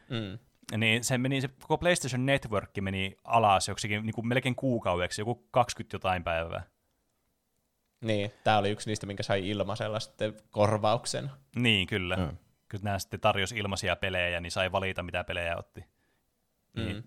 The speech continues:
Speaker 2: tämä oli yksi niistä, ja tämän mä otin kanssa. Niin oli kyllä
Speaker 1: Joo.
Speaker 2: hyvä valinta, että otin, koska tää on todellakin, niinku, hyvin muistettava peli, kun on pelannut tätä. Ja
Speaker 1: Niin.
Speaker 2: sem-, semmonen, mitä ei oikein, niinku, ei oikein oo semmoista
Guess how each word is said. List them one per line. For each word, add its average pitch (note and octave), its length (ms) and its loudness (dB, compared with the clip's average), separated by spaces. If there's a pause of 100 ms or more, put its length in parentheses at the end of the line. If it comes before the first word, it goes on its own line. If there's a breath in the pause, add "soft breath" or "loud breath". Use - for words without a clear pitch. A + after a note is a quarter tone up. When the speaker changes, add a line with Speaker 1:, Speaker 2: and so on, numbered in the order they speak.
Speaker 2:
tämä G2 160 -4
oli F#2 100 -2
yksi G2 200 -8
niistä, F#2 200 -8
ja F2 40 -6
tämän F2+ 240 -2
mä F2 160 -2
otin E2+ 220 -6
kanssa. F2 300 -8 (800)
Niin A2 280 2
oli C#3+ 140 4
kyllä G#2+ 140 6
Speaker 1:
Joo. C#3+ 60 6
Speaker 2:
hyvä C#3 260 12
valinta, G2+ 420 4
että - 180 -4
otin, G2+ 220 0
koska - 180 -8
tää A2+ 120 0
on A2+ 100 0
todellakin, A#2+ 420 0
niinku, G#2 180 -6 (120)
hyvin C3 180 4
muistettava A#2+ 640 0
peli, F#2+ 220 -2
kun F#2+ 180 -4
on F#2 120 -4
pelannut F2 360 -2
tätä. - 220 -14 (680)
Ja G#2+ 160 -12
Speaker 1:
Niin. G#2+ 180 -8
Speaker 2:
sem-, C#3+ 220 -2 (120)
semmonen, E3+ 280 0
mitä D#3+ 120 0
ei D#3 60 2
oikein, D#3 180 0
niinku, C#3+ 240 -2 (600)
ei D3+ 140 0
oikein D#3 280 0
oo C3+ 240 8
semmoista F#2 420 -2